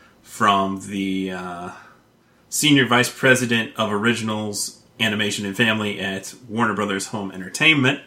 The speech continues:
Mary Ellen Thomas, saying, "During its twelve-week run on Adult Swim's Toonami, Fooly Cooly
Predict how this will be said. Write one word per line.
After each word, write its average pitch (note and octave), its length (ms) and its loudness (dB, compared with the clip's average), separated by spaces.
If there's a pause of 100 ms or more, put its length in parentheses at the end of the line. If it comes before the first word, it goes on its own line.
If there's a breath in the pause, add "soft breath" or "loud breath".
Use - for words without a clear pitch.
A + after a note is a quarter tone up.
(340 soft breath)
Mary G#2 400 -6
Ellen F#2 320 -10
Thomas, A#2 420 2
saying, G#2 680 0 (460 loud breath)
"During F3+ 260 4
its D3+ 180 2
twelve-week F#3+ 540 4
run D#3+ 220 2
on C3 180 2
Adult B2 240 4
Swim's A#2+ 260 -2
Toonami, C#3 680 4
Fooly B2+ 420 0
Cooly A2+ 540 0